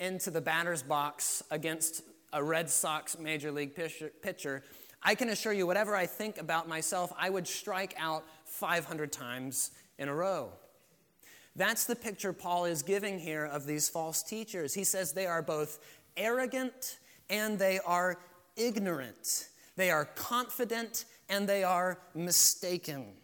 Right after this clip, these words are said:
He, uh, describes them again in chapter one,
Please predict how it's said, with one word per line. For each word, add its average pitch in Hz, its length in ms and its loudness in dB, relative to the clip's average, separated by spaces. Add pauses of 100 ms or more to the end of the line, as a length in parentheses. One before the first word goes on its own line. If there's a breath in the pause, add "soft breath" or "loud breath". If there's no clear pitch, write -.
(960 loud breath)
He, 185 360 2
uh, 165 120 0
describes 190 560 2
them 185 140 0
again 180 300 -2
in 160 100 -2
chapter 180 400 -4
one, 165 320 -2